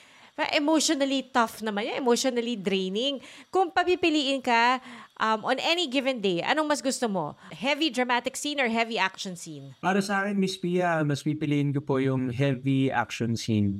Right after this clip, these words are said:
Speaker 2: Feeling ko kasi mas nailalabas ko po yung, yung adrenaline. Parang mas gigil ako pagka sa action po. Parang mas feeling ko, feeling ko lang tama po yung magagawa ko po.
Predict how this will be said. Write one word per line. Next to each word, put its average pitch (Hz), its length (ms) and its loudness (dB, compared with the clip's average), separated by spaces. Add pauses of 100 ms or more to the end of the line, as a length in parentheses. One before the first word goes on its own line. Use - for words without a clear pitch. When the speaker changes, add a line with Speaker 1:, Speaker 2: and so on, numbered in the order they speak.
Speaker 2:
Feeling 190 280 2
ko 190 120 -2
kasi 180 260 -2
mas 160 460 -2
nailalabas 147 720 0
ko 147 100 -8
po 143 220 -2
yung, 127 760 0
yung 190 200 -2
adrenaline. 160 720 0
Parang 151 320 0 (240)
mas 147 320 -2
gigil 135 360 -2
ako 135 260 0
pagka 131 260 -2
sa 120 380 2
action 117 420 0
po. 113 280 -4 (260)
Parang 143 260 2
mas - 540 -2
feeling 156 260 2
ko, 143 300 -2
feeling 196 260 0
ko 190 80 -8
lang 139 300 0
tama 147 340 0
po 143 160 -4
yung 135 320 2
magagawa 117 640 0
ko 107 60 -4
po. - 120 -10